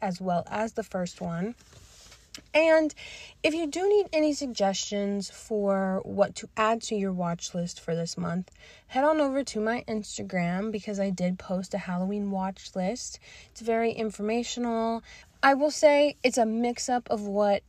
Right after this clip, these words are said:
kind of watch lists you're used to. I'll tell you now, you're not gonna see Beetlejuice on there.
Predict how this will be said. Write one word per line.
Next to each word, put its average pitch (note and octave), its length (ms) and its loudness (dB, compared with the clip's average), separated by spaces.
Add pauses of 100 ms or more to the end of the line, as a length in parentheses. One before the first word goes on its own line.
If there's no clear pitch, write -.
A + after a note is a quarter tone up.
(140)
kind A3 200 -2
of G3 140 -2
watch F#3+ 320 -2
lists - 540 -6
you're G3 180 -2
used F3 380 -4
to. - 140 -12 (680)
I'll G#3 200 6
tell C4 220 -2
you C#4 140 2
now, B3+ 380 -2 (120)
you're A3+ 100 0
not A3 260 0
gonna G3+ 180 -4
see F#3+ 180 -2
Beetlejuice E3+ 560 -2
on F3 160 -2
there. E3+ 260 -4